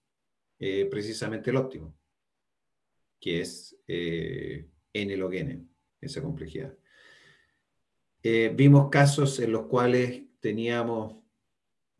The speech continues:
eh, suponíamos que las particiones se producían, eh, en una proporción noventa diez por ciento,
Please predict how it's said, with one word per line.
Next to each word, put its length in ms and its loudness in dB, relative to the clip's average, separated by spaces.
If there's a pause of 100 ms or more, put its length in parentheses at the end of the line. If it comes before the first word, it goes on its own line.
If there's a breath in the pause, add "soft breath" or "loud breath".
eh, 680 0
suponíamos 680 0
que 340 -4
las 160 -8
particiones 560 -8
se 100 -6
producían, 840 -6 (440 soft breath)
eh, 540 -6 (560)
en 140 -8
una 180 -4
proporción 800 -8
noventa 520 -8
diez 220 -8
por 180 -14
ciento, 460 -10